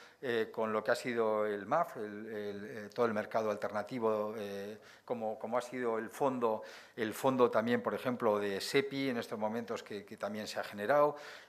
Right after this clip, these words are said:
como, como estamos hablando de las ayudas directas, como ha-, he hablado antes de los ayuntamientos, porque, claro, aquí también podemos hablar de los ibis y podemos hablar de muchas cosas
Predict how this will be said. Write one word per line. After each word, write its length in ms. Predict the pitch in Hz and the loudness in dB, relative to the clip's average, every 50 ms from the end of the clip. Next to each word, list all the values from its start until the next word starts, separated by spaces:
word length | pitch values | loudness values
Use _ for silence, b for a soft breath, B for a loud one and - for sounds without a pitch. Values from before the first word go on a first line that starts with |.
| B B _ | B B _
como, 480 | - 135 123 120 117 113 120 120 - - | -2 -2 0 2 2 0 0 -2 -4 -8
como 200 | - 117 110 110 | -8 -6 -6 -4
estamos 300 | 110 - - 135 143 143 | -4 -2 -2 0 0 2
hablando 240 | 151 135 131 135 135 | 2 4 4 4 4
de 80 | 131 113 | 2 2
las 140 | 110 - - | 2 2 0
ayudas 340 | 113 117 123 123 117 110 | 0 2 4 4 4 4
directas, 420 | 117 117 113 156 156 - 160 151 - | 2 0 0 0 2 4 4 4 4
como 200 | - 120 113 123 | 2 2 4 4
ha-, 120 | 143 143 | 6 4
he 200 | 143 135 127 131 | 4 4 6 6
hablado 260 | 135 127 123 127 120 | 6 6 8 6 8
antes 220 | 127 135 127 135 117 | 6 6 4 2 0
de 80 | 117 | 0
los 140 | 101 92 - | -2 -4 -4
ayuntamientos, 720 | 110 107 104 101 - 104 107 131 156 151 147 - 170 175 - B B B B B B B | -4 -4 -4 -2 0 0 2 2 2 2 2 2 2 0 0 B B B B B B B
porque, 240 | - 101 - 110 - | -6 -4 -4 -2 2
claro, 220 | - 135 175 147 | 4 4 6 6
aquí 160 | 101 - 127 | 4 4 2
también 300 | - 135 131 135 147 147 | 2 2 2 2 0 0
podemos 360 | 143 151 127 123 120 113 - | 0 0 2 2 0 0 0
hablar 220 | 123 107 107 104 101 | 2 4 4 4 4
de 80 | 101 | 2
los 180 | 95 98 98 - | 0 0 0 0
ibis 360 | 185 160 123 107 92 - - | 0 0 0 -2 -4 -6 -8
y 60 | 107 | -8
podemos 300 | 101 - 110 120 127 117 | -6 -4 -2 -2 -2 0
hablar 160 | 123 123 120 123 | 2 2 2 4
de 80 | 123 | 2
muchas 300 | 120 123 123 139 123 - | 0 0 0 -2 -2 -2
cosas 360 | - 135 123 135 135 143 139 | -2 -4 0 0 0 0 0